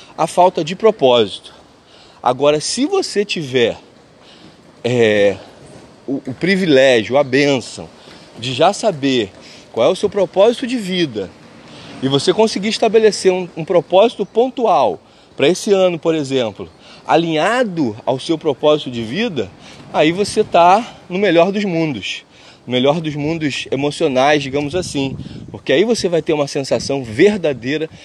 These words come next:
de ânimo, de vigor, de motivação, de vontade pra seguir adiante. E isso é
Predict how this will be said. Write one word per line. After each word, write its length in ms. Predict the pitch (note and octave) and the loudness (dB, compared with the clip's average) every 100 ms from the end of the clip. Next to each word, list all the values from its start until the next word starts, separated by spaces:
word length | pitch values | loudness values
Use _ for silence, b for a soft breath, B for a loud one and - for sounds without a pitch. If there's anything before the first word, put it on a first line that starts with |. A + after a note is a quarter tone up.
| B - | B -12
de 160 | D#3+ | -4
ânimo, 540 | D#3 C#3+ D#3+ D3+ C#3 C3 | 0 4 4 4 0 -4
de 100 | C#3+ | -6
vigor, 800 | C#3+ G2+ F2+ C3+ C#3+ C#3+ C3 B2 | -6 -8 0 4 6 6 4 -2
de 80 | |
motivação, 880 | C3+ C3 D3 C3+ G#2 - C#3+ D3 C#3+ | -6 -6 -2 -2 -4 -6 -2 0 0
de 80 | C#3 | -2
vontade 760 | C3 G#2+ - C#3+ D3 C#3+ C3 A#2+ B B B - | -6 -6 0 2 2 0 -4 -10 B B B -4
pra 320 | D#3 D3+ E3 - _ b b - | 2 4 2 -2 _ b b -12
seguir 380 | D#3+ E3 C#3 | -8 -4 0
adiante. 580 | D#3 D#3 A2+ F#2+ - - - E3 | 0 0 0 -2 -6 -12 -10 -8
E 180 | F#3 | -6
isso 300 | E3 - E3+ | -6 -4 2
é 180 | D3 D#3+ | 2 2